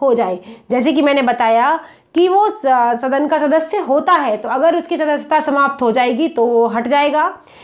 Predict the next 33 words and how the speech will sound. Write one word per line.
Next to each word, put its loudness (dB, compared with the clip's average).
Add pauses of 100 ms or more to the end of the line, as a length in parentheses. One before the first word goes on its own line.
(200)
यदि 4
वह 4
सभापति 0
को -2
अपना 0
लिखित -2
इस्तीफा 0
सौंप -4
दे, -2
जाहिर 0
सी -2
बात -2
है, -4
अगर -2
वो -2
अपना -2
इस्तीफा 0
दे 2
देगा, 2
तो -4
वो 2
समाप्त -2 (220)
हो 2
जाएगा। -4 (640)
यदि 4
राज्यसभा 0
में 0
बहुमत 2
द्वारा 0 (220)
उसको 0
हटाने 0
का -2
प्रस्ताव -2